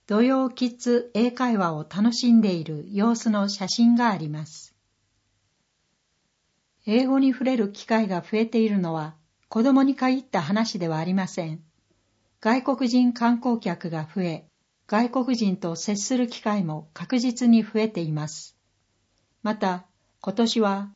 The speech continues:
東京オリンピック・パラリンピックが開催され、サッカーの予選に加え、マラソンと競歩も札幌市で行われることになり、今までにないくらい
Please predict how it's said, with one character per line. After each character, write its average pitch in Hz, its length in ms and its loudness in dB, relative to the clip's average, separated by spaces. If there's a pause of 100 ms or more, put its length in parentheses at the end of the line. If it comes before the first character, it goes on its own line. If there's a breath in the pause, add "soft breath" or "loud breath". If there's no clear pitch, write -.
東 277 220 2
京 269 180 2
オ 262 80 2
リ 262 100 2
ン 254 120 2
ピ 240 100 0
ッ 233 160 -6
ク・ 165 300 -8 (120)
パ 196 120 -2
ラ 262 140 2
リ 277 120 2
ン 262 140 0
ピ 254 100 -2
ッ 247 100 -6
ク 185 140 -6
が 160 240 -6
開 202 180 -4
催 196 240 -4
さ 180 180 -6
れ、 165 220 -8 (460)
サ 262 200 -2
ッ 277 120 -6
カ 214 160 2
ー 196 60 2
の 170 180 -2
予 170 140 -4
選 220 300 4
に 208 160 -2
加 190 240 0
え、 151 180 -8 (420)
マ 202 140 2
ラ 254 120 4
ソ 254 180 4
ン 247 60 4
と 240 200 0
競 247 260 0
歩 202 180 -4
も 160 280 -6 (100)
札 214 360 -6
幌 269 220 2
市 220 140 -6
で 160 100 -4
行 156 340 2
わ 233 200 6
れ 226 120 2
る 226 100 0
こ 220 140 -6
と 208 120 -2
に 170 160 -2
な 151 140 -4
り、 143 160 -12 (440)
今 233 240 6
ま 277 140 6
で 208 120 4
に 170 180 0
な 214 180 2
い 220 80 0
く 196 140 -6
ら 160 140 -6
い 185 120 -14